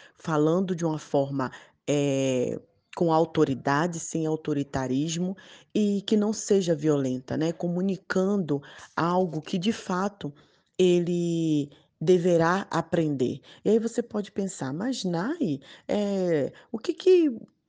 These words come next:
de qual problema, né, a gente, é, gritar com o nosso filho, reclamar quando ele age de maneira inadequada?" Tem todo o problema, porque se nós devemos ser manso com os adultos, ser manso com as pessoas que estão ao nosso redor,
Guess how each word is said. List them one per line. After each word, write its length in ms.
de 80
qual 220
problema, 720
né, 200
a 80
gente, 500
é, 300
gritar 520
com 120
o 40
nosso 260
filho, 480
reclamar 760
quando 220
ele 180
age 300
de 100
maneira 380
inadequada?" 760
Tem 140
todo 240
o 60
problema, 560
porque 320
se 220
nós 400
devemos 480
ser 260
manso 500
com 200
os 180
adultos, 600
ser 340
manso 440
com 80
as 120
pessoas 440
que 100
estão 340
ao 120
nosso 320
redor, 500